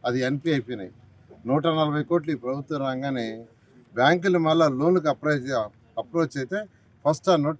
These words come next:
నలభై కోట్లు కట్టించండి వాళ్ళ దగ్గర, మేము ఇస్తా ఉన్నారు. ఎవరు కడతారు? వాడికి ఇల్లు ఇవ్వకుండా వాడి పేరుతో లోన్ రైజ్ చేస్తే వాడు ఎక్కడ తెచ్చి కడతాడు? వాళ్ళ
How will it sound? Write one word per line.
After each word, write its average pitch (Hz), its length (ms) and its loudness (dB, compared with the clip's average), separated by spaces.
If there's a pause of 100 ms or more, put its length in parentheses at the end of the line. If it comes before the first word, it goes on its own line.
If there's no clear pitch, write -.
నలభై 147 280 -2
కోట్లు 131 260 -8
కట్టించండి 123 460 -6
వాళ్ళ 117 180 -2
దగ్గర, 117 220 -6 (880)
మేము 120 200 0
ఇస్తా - 160 -4 (100)
ఉన్నారు. 95 240 -8 (880)
ఎవరు 202 200 2
కడతారు? 208 400 0
వాడికి 139 220 -2 (320)
ఇల్లు 190 280 -2
ఇవ్వకుండా 180 380 0 (220)
వాడి 151 180 0
పేరుతో 180 260 -6 (100)
లోన్ 156 220 0
రైజ్ 285 220 -4
చేస్తే 131 280 -6 (360)
వాడు 147 160 2
ఎక్కడ 180 220 -2
తెచ్చి 151 220 -10
కడతాడు? 147 340 -8 (360)
వాళ్ళ 156 140 6